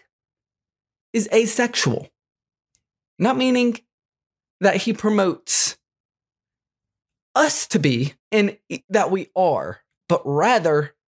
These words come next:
God is not defined by gender.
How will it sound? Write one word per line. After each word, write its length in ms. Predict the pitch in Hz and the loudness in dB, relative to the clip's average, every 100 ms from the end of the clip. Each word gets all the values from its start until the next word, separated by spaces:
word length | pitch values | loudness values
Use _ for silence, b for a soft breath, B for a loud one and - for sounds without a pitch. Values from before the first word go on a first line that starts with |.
| _ _ _ _ _ _ _ - 151 | _ _ _ _ _ _ _ -12 -2
God 520 | 190 190 185 180 175 _ _ _ _ _ | 2 2 0 -2 -10 _ _ _ _ _
is 220 | 175 156 | -2 2
not 260 | 170 175 190 | 2 2 0
defined 560 | 190 - 151 143 147 | -2 0 2 2 2
by 120 | 135 127 | 0 0
gender. 500 | 123 113 101 - | 0 0 0 -4